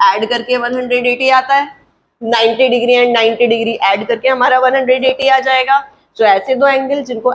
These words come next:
ऐड करके हमारा आता है वन hundred eighty, these are known as supplementary angle। And ऐसे दो angle जिनको ऐड करके हमारा ninety degree आता है, इनको हम बोलते हैं complementary एंगल्स। ठीक है, अब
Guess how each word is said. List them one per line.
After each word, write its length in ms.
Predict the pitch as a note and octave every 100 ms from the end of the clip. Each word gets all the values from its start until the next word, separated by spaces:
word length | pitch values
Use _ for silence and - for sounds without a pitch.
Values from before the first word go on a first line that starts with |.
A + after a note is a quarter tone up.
| G3
ऐड 260 | F#3+ A#3 B3
करके 260 | A#3+ B3+
हमारा 320 | C4+ A#3+ A#3 A#3+
आता 220 | C#4+ A#3+
है 80 | B3+
वन 240 | G#3+ G#3
hundred 340 | A#3 A#3+ B3+ B3
eighty, 360 | B3 C#4 E4+ - _ F#3
these 200 | G3+ F#3
are 160 | G#3 G#3+
known 300 | G#3 G#3+ A3+
as 240 | A#3+ C4+ _ _ -
supplementary 720 | F3+ - A3+ A#3 A3+ A#3+ B3+
angle। 360 | B3+ B3+ D4+ F#4+ _ _ _
And 360 | - A3 - -
ऐसे 280 | F3+ F#3 D4
दो 140 | D4
angle 300 | D4 C#4+ D4+
जिनको 240 | C#4+ D4 D4
ऐड 300 | G#3 G#3+ A#3+
करके 200 | A#3 B3+
हमारा 260 | A#3+ A#3
ninety 420 | A#3+ F#3 F3 A#3
degree 300 | A#3+ A#3 B3 B3
आता 260 | A3+ -
है, 180 | B3 D#4 - _ -
इनको 200 | G#3 G#3
हम 200 | A3+ A3
बोलते 300 | F#3+ F3+ F#3+
हैं 220 | A#3 E4 -
complementary 840 | G#3+ F#3+ G#3 G#3 D#3 D#3 C#4 G4
एंगल्स। 1040 | D5 - _ _ C#4 G#3 C#3 - _ - _ _ _ -
ठीक 160 | E4+ D#4
है, 100 | G3+ F#3+ - _ _ _ _ _ D#4
अब 200 | F4